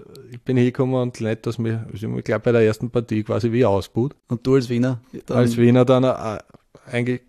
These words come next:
Speaker 1: komplett super reingespielt quasi in das Dorf Langenrohr. Also ich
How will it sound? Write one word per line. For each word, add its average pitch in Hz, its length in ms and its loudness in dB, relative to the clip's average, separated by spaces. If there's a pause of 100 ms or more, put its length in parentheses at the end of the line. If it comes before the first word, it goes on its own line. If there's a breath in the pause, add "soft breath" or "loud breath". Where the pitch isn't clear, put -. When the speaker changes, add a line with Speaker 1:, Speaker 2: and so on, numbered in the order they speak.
Speaker 1:
komplett 117 520 0
super 123 540 -2
reingespielt 107 540 -4
quasi 110 400 -2 (240)
in 127 180 2
das 143 220 4
Dorf 123 240 6
Langenrohr. 113 680 2 (160)
Also 107 260 -4
ich 113 100 -4